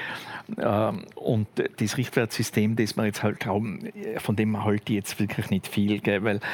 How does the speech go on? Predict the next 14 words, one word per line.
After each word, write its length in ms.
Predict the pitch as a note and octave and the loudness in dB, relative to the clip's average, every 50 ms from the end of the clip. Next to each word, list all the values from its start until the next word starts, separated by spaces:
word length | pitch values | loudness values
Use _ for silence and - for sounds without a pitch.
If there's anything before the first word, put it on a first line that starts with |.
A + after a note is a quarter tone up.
| - - - - - - | -4 -4 -6 -8 -6 -2
es 240 | - - G#2+ - - | 0 0 0 2 0
ist 180 | D3 B2 - | -2 0 0
ein, 380 | - - - G2 G2 G2+ G2+ - | 0 0 2 2 2 0 0 -2
ein, 420 | - - - A#2+ G#2+ G2+ G2+ - | -2 -2 0 0 2 0 0 -2
ein 600 | - - - G2 G2 G2+ G#2+ A2 G#2+ - - - - | -2 -2 0 0 0 0 -2 -2 -4 -6 -6 -6 -6
System, 720 | - - - A2+ - - - G2+ G2+ A2 A#2 A#2 A#2 - - | -2 -2 -2 -2 0 0 2 2 4 4 2 2 0 -2 -2
wo 360 | - D3+ C3 A2+ G#2 G2+ - | -4 -2 0 0 0 0 0
die 160 | - G#2 G#2 | -2 -4 -2
Sachverständigen 640 | - - A2 - - - B2+ - - A2+ A2 A2+ A2+ | 0 0 0 0 0 -2 0 2 2 4 4 2 2
sehr 160 | - - G#2+ | 2 0 0
gut 180 | - - A2+ - | 0 -2 -4 -2
verdienen, 600 | - - G#2+ - G#2+ A2 A#2+ B2 B2 A#2+ A#2 A2 | -2 -2 -2 0 2 2 4 4 4 4 4 2
weil 140 | A#2 A2 G2+ | 2 2 2
es 260 | G2 - - - - | 0 -2 -4 -6 -8